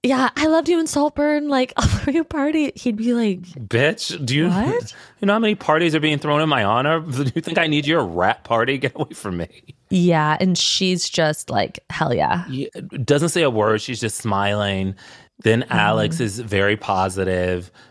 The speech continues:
Speaker 2: but can't go because of, he's gotta show the work to the curators. And so she's getting ready, and she
Speaker 1: Mm-hmm.
Speaker 2: comes out,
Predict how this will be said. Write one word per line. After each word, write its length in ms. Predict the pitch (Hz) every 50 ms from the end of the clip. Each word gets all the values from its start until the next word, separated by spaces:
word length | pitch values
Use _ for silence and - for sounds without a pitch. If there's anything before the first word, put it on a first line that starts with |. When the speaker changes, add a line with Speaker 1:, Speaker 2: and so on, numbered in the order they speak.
| _ -
Speaker 2:
but 120 | 101 95
can't 280 | - - 110 104 101 -
go 180 | 107 95 95
because 300 | 85 104 92 - 101 90
of, 280 | 95 92 87 87 90 90
he's 200 | 101 95 90 90
gotta 180 | 107 98 95 92
show 300 | - - 101 95 92 90
the 260 | 90 90 90 90 85
work 320 | 80 85 87 85 87 - -
to 120 | - 95
the 200 | 95 92 92 87
curators. 800 | - - - 92 90 87 87 82 80 82 82 80 82 85 - - - - - - - - - - - - - - - - - - _ _ _ _ _ _ _ _ - -
And 200 | 113 113 123 117
so 880 | - - - 135 123 123 123 123 123 123 123 127 127 127 123 - - _ - _ _ _ _ _ _ _ _ _ _ _ _ _ _ _ _ - - - _ - - - - - - - 226 -
she's 400 | - - - - 165 185 185 -
getting 320 | - 220 220 220 196 151
ready, 580 | 110 90 87 80 78 69 67 73 98 131 139 - _ _ _ _ _ _ _ _ _ _ _ _ _ _ _
and 180 | - - 107 101
she 100 | - 101
Speaker 1:
Mm-hmm. 60 | 92
Speaker 2:
comes 260 | - 113 120 135 113 101
out, 340 | 82 80 76 71 73 73